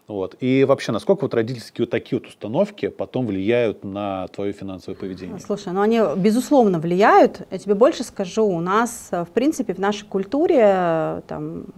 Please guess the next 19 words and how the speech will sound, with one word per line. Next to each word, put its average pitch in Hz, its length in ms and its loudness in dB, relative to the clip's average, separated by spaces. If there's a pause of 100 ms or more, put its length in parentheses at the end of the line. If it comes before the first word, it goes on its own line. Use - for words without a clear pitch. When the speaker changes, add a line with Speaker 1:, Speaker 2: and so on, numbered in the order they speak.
(440)
Speaker 2:
в-, 165 720 -4
вшиты 185 880 4 (200)
очень 202 280 0
многие 196 240 4
установки. 180 680 -2 (520)
То - 60 -2
есть, - 120 -6
если 220 160 0
ты 220 120 2
посмотришь 240 520 -4
на 190 80 -2
наш, 208 460 2
э, 170 520 -2
фольклор, 226 500 4 (500)
просто 190 340 0
даже, 170 520 -4
у 185 80 -8
нас 226 360 2
кто 208 500 4